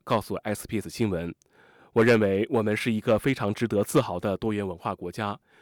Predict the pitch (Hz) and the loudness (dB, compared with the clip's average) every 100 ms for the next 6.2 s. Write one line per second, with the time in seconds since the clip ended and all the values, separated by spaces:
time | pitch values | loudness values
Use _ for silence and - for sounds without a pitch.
0 | _ - 170 151 131 123 151 147 143 156 | _ 0 2 4 4 2 0 0 0 0
1 | 120 104 - 92 107 117 147 208 151 - | 0 -4 -4 -6 -4 0 2 2 2 0
2 | 98 82 - - - 113 98 87 - - | -6 -6 -12 -10 -4 -4 -4 -8 -6 0
3 | 120 87 85 85 92 85 - _ _ _ | 0 -2 -8 -6 -6 -8 -10 _ _ _
4 | _ _ _ 165 143 120 87 - 127 104 | _ _ _ 2 4 4 2 2 0 0
5 | - 113 - 113 151 117 101 110 87 85 | 0 -2 0 0 2 0 -2 -6 -8 -10
6 | 82 | -8